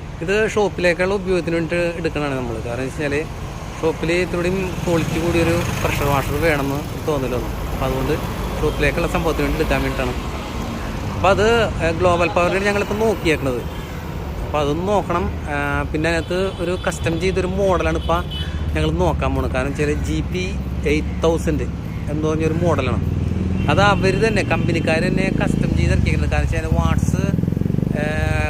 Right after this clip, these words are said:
കുറഞ്ഞ വാട്ട്സാണ് ഇപ്പോൾ വന്നേക്കുന്നത്. കാരണം വെച്ചാൽ നമ്മൾ നോർമൽ ഉപയോഗിക്കുമ്പോൾ, ഏ, ജി പി മുപ്പത്തിരണ്ട് പൂജ്യം പൂജ്യം അതാണ് നമ്മൾ നോർമൽ ഉപയോഗിച്ചിട്ടുള്ളത്.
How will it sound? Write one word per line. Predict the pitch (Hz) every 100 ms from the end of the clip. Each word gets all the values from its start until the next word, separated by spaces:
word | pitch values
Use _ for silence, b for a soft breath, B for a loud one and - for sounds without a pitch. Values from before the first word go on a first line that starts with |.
| 151 -
കുറഞ്ഞ | 180 180 180 196
വാട്ട്സാണ് | 208 196 180 156
ഇപ്പോൾ | 160
വന്നേക്കുന്നത്. | 143 131 127
കാരണം | 135 156
വെച്ചാൽ | 175 175
നമ്മൾ | 180 180
നോർമൽ | 202 208 190 185 214
ഉപയോഗിക്കുമ്പോൾ, | 208 185 180 185 202 - - - - - 160
ഏ, | 165 170 170 156
ജി | 175 180 -
പി | 185 196 196 196 196 190 180
മുപ്പത്തിരണ്ട് | - - - 170 170 170 175 180
പൂജ്യം | 185 175 151
പൂജ്യം | 139 - - - - - - - 143
അതാണ് | 160 180
നമ്മൾ | 202 190 202
നോർമൽ | 208 202 180 180
ഉപയോഗിച്ചിട്ടുള്ളത്. | 190 170 165 151 127